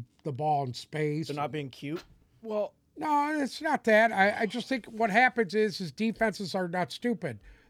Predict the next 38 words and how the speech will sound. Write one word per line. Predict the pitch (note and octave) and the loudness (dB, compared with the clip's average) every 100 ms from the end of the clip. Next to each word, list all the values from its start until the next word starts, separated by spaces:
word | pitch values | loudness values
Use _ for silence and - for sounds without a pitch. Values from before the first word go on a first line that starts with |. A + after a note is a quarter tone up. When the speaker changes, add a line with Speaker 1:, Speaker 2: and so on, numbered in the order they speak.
| _ | _
Speaker 1:
They're | F3+ | 0
gonna | G3 F3+ | 2 4
load | G3 A3 | 6 6
up | G#3+ | 6
the | G#3 | 2
box. | E3+ E3+ E3+ G3 - - _ _ _ _ _ | 4 6 6 4 -6 -20 _ _ _ _ _
They're | E3+ | 2
gonna | G3+ | 4
load | G#3 G#3+ | 6 8
up | A3 - | 6 4
the | |
box | G#3+ E3+ F#3+ - | 4 6 4 2
and | A3+ G#3 | -6 -2
make | G3 G3 | -4 -4
the | |
quarterback | G3 G3+ G3+ G3 G#3+ - | -6 -4 -2 0 -2 0
fucking | F#3 F3 - | -4 -4 -8
throw. | A3 C#4 D#4 - _ _ _ - - G3 | -4 -2 -4 -10 _ _ _ -20 -20 -18
Speaker 3:
Okay, | F#3 F3+ | -6 -4
well, | E3 F#3 - | -2 -4 -6
this | F#3 G#3+ - | -8 -8 -10
is | |
the | D#3+ | -16
thing. | - A3 C#3+ | -2 -2 -2
If, | D3 C3 | -8 -8
if | F#3 D3+ F3+ | -6 -6 -4
you're | A3+ B3 | -6 -4
the | F#3+ B2+ | -4 -6
Giants, | - D3 E3+ C3 G#2+ | -4 -2 -2 -4 -10
you | C#3+ F#3 | -10 -10
need | A3 E3 | -8 -8
to | |
be | C3+ A#2 | -8 -12
self-conscious | - C3+ A2 - C3 D3+ C3+ - | -8 -6 -6 -8 -8 -6 -10 -12
enough | A#2 G#2+ - | -12 -14 -12
to | A#2 | -4
know | C#3 C#3 | -2 -2
that | A#2 A2 | -6 -10